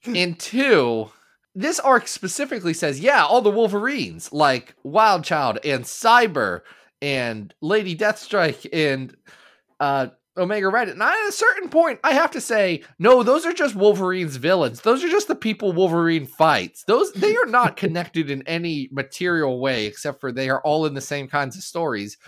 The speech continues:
Speaker 1: What are you talking about? Daniel Way, who writes this, Scott
Speaker 2: <laughs>
Speaker 1: Eaton does the art here. I do wanna say, because we're gonna, folks, we're gonna, I, I don't know about Adam. I don't know about
Speaker 2: Mm.
Speaker 1: Adam.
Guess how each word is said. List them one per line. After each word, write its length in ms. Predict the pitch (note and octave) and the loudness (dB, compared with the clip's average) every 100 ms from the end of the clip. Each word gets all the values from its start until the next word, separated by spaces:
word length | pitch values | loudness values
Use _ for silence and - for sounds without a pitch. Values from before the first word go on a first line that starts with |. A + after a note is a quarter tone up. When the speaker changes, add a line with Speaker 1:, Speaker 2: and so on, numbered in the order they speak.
| D3+ - | -20 -16
Speaker 1:
What 240 | B2 D#3+ F3+ | -4 0 0
are 60 | |
you 200 | F3 F3 D#3+ - | -4 -8 -10 -8
talking 420 | - F3+ F3+ C3 G#2+ | -2 0 -2 -10 -12
about? 460 | F#2 G2+ G2 F2+ - _ - G#2+ | -6 -2 -2 -4 -12 _ -20 -2
Daniel 600 | C3+ C#3+ D3 C#3 B2+ G#2+ | 2 2 2 -2 -4 -4
Way, 380 | A#2 G#2+ E2 E2 | -2 -2 -6 -10
who 160 | A2+ G#2 | -12 -6
writes 300 | G2+ F#2+ - | -4 -6 -8
this, 140 | F#2+ | -12
Scott 300 | C3 B2+ A#2 | -4 0 0
Speaker 2:
<laughs> 0 | |
Speaker 1:
Eaton 340 | A2 D3 C#3 F#2+ | -2 -8 -8 -6
does 240 | F2+ F#2 | -6 -6
the 140 | F#2 E2 | -12 -8
art 220 | F2 E2+ | -6 -6
here. 180 | F2 D#2+ _ - - | -8 -12 _ -8 0
I 40 | |
do 100 | G#4 | 2
wanna 160 | B3+ D3 | 2 0
say, 360 | C#3 B2 A#2+ - | -2 -2 -2 -6
because 260 | C#3+ F3+ | -4 -4
we're 80 | F#3 | -4
gonna, 240 | F#3 C#3+ A#2 _ _ _ _ _ _ _ | -4 -4 -6 _ _ _ _ _ _ _
folks, 260 | C3 A#2 | -10 -8
we're 60 | A#2+ | -12
gonna, 200 | - - _ _ _ - | -16 -18 _ _ _ -4
I, 380 | C3+ G2+ D2+ - - | -2 -2 -4 -8 0
I 80 | |
don't 120 | E3 B2 | 0 0
know 80 | |
about 180 | F#2+ D2 | -4 -6
Adam. 280 | C2+ - - _ | -8 -12 -20 _
I 60 | B2+ | -10
don't 80 | A#2 | -6
know 80 | |
about 180 | F#2 C#2+ | -6 -8
Speaker 2:
Mm. 80 | G#1+ | -10
Speaker 1:
Adam. 200 | A#1+ - | -14 -20